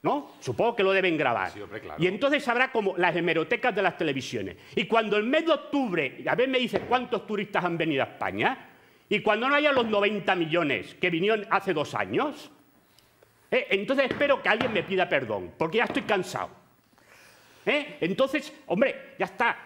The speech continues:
Speaker 1: Pues estas son las, ¿por qué? Porque no interesa que hayan tantos vuelos. Y nos van a vender la moto, ¿eh? De que, claro, mire, cuando estaba, eh, todo el mundo en su casa,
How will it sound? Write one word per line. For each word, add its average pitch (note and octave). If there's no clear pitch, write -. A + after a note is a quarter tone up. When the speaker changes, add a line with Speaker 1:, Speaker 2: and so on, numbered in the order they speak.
Speaker 1:
Pues F#3+
estas A#3
son B3+
las, B3
¿por B3+
qué? C4
Porque B3+
no A3
interesa A3
que G#3
hayan G3
tantos G3
vuelos. D#3
Y A#3+
nos A3
van C4
a C4
vender B3+
la A#3+
moto, G#3+
¿eh? F#3
De E3+
que, D#3+
claro, E3
mire, F3
cuando D3+
estaba, B3
eh, G#3
todo A#3
el G#3+
mundo G#3+
en G3
su E3
casa, E3+